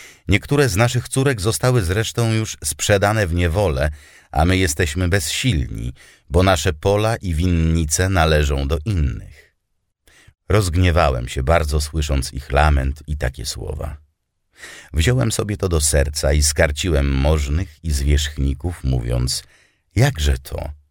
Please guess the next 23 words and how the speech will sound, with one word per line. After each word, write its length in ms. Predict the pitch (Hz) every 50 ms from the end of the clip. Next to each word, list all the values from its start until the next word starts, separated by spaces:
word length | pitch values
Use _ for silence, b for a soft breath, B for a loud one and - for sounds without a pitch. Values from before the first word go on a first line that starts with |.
| _ _ _ _ _ _ _
Okradacie 600 | - 80 78 73 - 92 82 78 90 - - - 135
swoich 400 | 127 - - 85 80 73 69 69
braci?” 560 | 67 65 69 65 62 67 - - - - - - - _ _ _ _ _ _ _ _ _ _ _ _ _ _ _ _ _ B B B B B B B B B B
Następnie 600 | 90 98 - - - 135 90 - - 131 127 -
zwołałem 600 | 78 76 73 71 101 110 117 123 127 131 123 107
przeciwko 540 | - - 101 95 - - 123 - - - 85
nim 300 | 82 87 92 95 90 78
wielkie 380 | 71 73 71 71 69 73 76 71
zgromadzenie 840 | 69 65 71 76 73 71 67 65 67 67 65 64 64 67 80 98 104 b b b b b b b
i 60 | - 80
powiedziałem: 880 | - 85 78 73 71 71 65 62 60 57 55 52 53 57 60 60 58 62 b b b b b b b b b
„Na 160 | - 71 85
miarę 280 | 98 107 120 123 127 127
naszych 340 | 123 127 127 127 135 127 -
możliwości 840 | 101 101 110 98 95 95 95 85 98 107 113 - - - - 131 123
wykupiliśmy 840 | 85 92 85 - 110 80 - 104 120 117 127 127 - - 104 92
naszych 400 | 80 87 92 82 - 101 78 71
braci 420 | 73 71 78 85 90 82 - 85 80
Żydów, 540 | 69 76 90 90 73 87 95 - - - _
którzy 320 | - - - 82 80 87
zostali 480 | 76 76 82 78 73 76 67 69 76 73
sprzedani 560 | 73 - - - 90 76 71 64 65 69 65
poganom. 680 | - 73 78 73 62 57 57 57 55 57 55 57 -